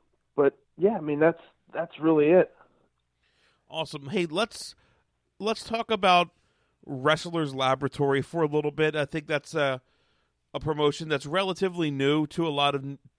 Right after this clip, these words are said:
Speaker 2: listeners, new to this area, things that, uh, you know, people might not be really aware with.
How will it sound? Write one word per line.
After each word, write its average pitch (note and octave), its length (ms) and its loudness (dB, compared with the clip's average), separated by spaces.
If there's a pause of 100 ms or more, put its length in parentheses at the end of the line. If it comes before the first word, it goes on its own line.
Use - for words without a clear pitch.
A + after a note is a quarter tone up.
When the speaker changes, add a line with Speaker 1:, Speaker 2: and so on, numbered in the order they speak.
Speaker 2:
listeners, D3+ 640 0
new C#3+ 240 0
to D3 160 -4
this C3+ 200 -2
area, C#3 460 0 (360)
things C#3+ 220 -4
that, C3+ 280 -2
uh, B2 300 0 (1400)
you D3 60 -4
know, D3+ 80 0
people D#3 240 -2
might D3+ 180 0
not D3 140 0
be D#3 120 -4
really D3 280 0
aware C#3+ 220 2
with. D#3 140 0